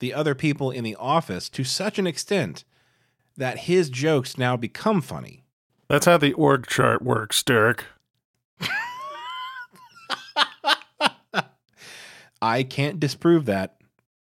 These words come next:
Speaker 1: It's dangerous, but it could be effective. Yeah, I think that's the only solution.
Speaker 2: Wanna hit an issue from the internet?
Speaker 1: Yes. Yes, I do.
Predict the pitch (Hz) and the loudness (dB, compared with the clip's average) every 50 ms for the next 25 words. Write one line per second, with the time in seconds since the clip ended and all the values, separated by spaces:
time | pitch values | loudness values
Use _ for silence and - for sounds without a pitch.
0 | _ - 156 160 131 139 127 139 139 156 175 180 180 196 202 214 208 - - - | _ -6 -6 -6 -4 -4 -2 -2 0 2 2 2 2 2 2 2 0 -4 -4 -2
1 | - 117 113 101 - - 143 139 147 147 151 135 - 151 135 127 131 131 117 117 | -2 -2 -2 -2 -2 -2 0 0 2 2 0 2 2 2 0 0 -2 -4 -6 -6
2 | 120 - - _ _ _ _ _ _ _ _ _ _ _ _ _ - 123 139 156 | -8 -12 -20 _ _ _ _ _ _ _ _ _ _ _ _ _ -2 0 0 0
3 | 156 131 - _ _ _ _ _ _ _ - 92 107 107 - 113 110 110 101 - | 0 -2 -6 _ _ _ _ _ _ _ -6 -4 -4 -4 -2 -2 -2 -2 -2 -2
4 | 120 117 120 123 123 - 143 131 123 - - 95 - _ _ _ _ _ _ _ | -2 -2 0 0 0 0 0 0 0 -2 -4 -10 -12 _ _ _ _ _ _ _
5 | _ _ - 151 - - _ _ _ _ _ _ _ _ - - 131 123 117 113 | _ _ -8 -8 -8 -10 _ _ _ _ _ _ _ _ 0 0 2 2 4 4
6 | 143 131 131 127 147 147 - - 156 147 147 147 143 147 160 165 180 185 202 - | 4 4 4 4 4 4 6 6 4 4 4 4 4 6 6 6 6 6 4 2
7 | - _ _ - - _ _ - - - _ _ _ _ _ _ _ _ _ _ | 0 _ _ -20 -20 _ _ -20 -20 -20 _ _ _ _ _ _ _ _ _ _
8 | _ - 123 127 123 127 127 127 - - - - - _ _ _ _ _ _ _ | _ -4 -2 0 0 0 0 -2 -6 -8 -12 -14 -16 _ _ _ _ _ _ _
9 | _ _ _ - 113 117 123 120 - 123 113 107 95 95 85 78 78 | _ _ _ -6 -2 0 0 0 0 -2 -2 -2 -4 -6 -6 -6 -10